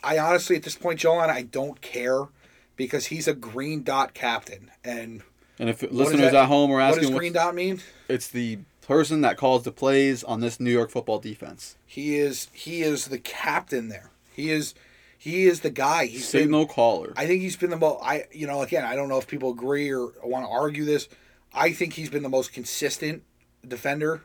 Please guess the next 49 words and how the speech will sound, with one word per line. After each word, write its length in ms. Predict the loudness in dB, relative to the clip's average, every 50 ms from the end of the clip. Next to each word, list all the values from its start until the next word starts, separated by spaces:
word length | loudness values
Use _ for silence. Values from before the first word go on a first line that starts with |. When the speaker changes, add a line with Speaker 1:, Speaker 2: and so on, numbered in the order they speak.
| _ -14
Speaker 1:
Giant 300 | -4 -2 0 0 0 -2
defender 340 | -4 -6 -6 -6 -4 -2 -4
this 200 | -4 -4 -6 -6
year. 240 | -6 -6 -6 -6 -8 -4
Speaker 2:
You 140 | -4 -2 0
can, 120 | 2 0
you 60 | 2 2
can 40 |
Speaker 1:
And 100 | 0 0
you 200 | 0 0 0 2
Speaker 2:
mention 120 | 2 2 2
Speaker 1:
can 100 | 2 4
make 100 | 4 4
an 60 | 6
Speaker 2:
Dexter 120 | 6 4
Speaker 1:
arg- 60 | 4 4
Speaker 2:
Lawrence. 460 | 4 4 4 4 2 0 0 -2 -4
You 80 | -6 0
can 100 | 2 4
Speaker 1:
Yeah. 80 | 6 6 6
Speaker 2:
mention, 280 | 4 2 0 0 0
uh, 360 | -2 -2 -2 -2 -2 -2 -4 -6 -4
Kayvon 320 | 0 0 2 2 0 0
Thibodeau. 360 | -2 0 0 2 2 2 4 4
Speaker 1:
Yep. 100 | 4 4
Speaker 2:
But 80 | 4
yeah, 300 | 4 6 6 6 4 2 0
uh, 120 | 0 2
Speaker 1:
But 80 | 2 2
he's 80 | 2
been 80 | 4 4
Speaker 2:
overall. 260 | 6 6 6 6 4
Speaker 1:
great. 300 | 2 2 0 0 -2 -6 -10 -4
Speaker 2:
Yep. 240 | -2 -2 -2 -2 -4 _ _ _ -8
Speaker 1:
And 300 | -6 -4 -4 -4 -4 -4
now 300 | -2 0 2 2 2 2
he's, 400 | 0 -4 -8 -8 -10 -10 -10 -12
Joel, 320 | -6 -2 0 2 2 2
and 120 | 2 0 -2
we 80 | -2
heard 160 | 0 0 0
a 40 | 0
press 200 | 0 -2 -4 -2
conference 340 | 0 0 0 0 0 -4 -10
with 100 | -8 -4
Brian 280 | 0 2 2 2 2 0
Daboll 520 | 2 2 4 4 6 6 6 6 4 2 _ _ _ _ _ _ _ _ _ _ _ _
that 160 | -4 -4 -4 0
said, 280 | 0 0 0 0 -4